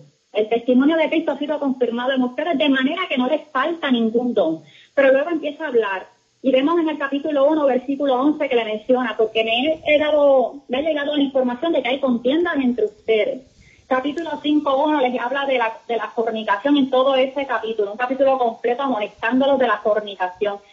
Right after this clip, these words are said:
Y menciona que aún era tal que alguno tenía la mujer de su padre.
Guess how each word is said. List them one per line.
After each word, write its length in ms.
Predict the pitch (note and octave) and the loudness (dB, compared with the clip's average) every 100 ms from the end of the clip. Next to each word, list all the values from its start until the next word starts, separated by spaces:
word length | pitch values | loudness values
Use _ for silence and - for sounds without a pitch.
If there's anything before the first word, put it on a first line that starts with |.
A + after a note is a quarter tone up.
| _ | _
Y 140 | C4+ | 0
menciona 480 | C4 B3 C#4 C#4 D#4+ | 2 0 0 0 0
que 60 | D4 | 2
aún 160 | C4 | 2
era 240 | D4 D4 B3+ | 2 0 -2
tal 220 | C#4 D#4+ | -4 -4
que 80 | C4 | -2
alguno 340 | A3+ A#3 C#4 | 0 2 0
tenía 320 | C4+ A3+ A3+ C4 | -2 -4 -4 -6
la 140 | A#3 | -6
mujer 260 | G#3+ A#3 B3+ | -6 -2 0
de 180 | B3 - | 0 -4
su 120 | G3+ | -4
padre. 480 | G3 G3 F#3+ E3+ | 0 0 2 0